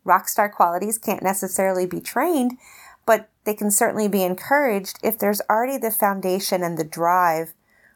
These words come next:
for someone to want to better themselves. For me,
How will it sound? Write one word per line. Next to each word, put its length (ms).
for 360
someone 540
to 180
want 360
to 280
better 640
themselves. 1000
For 180
me, 240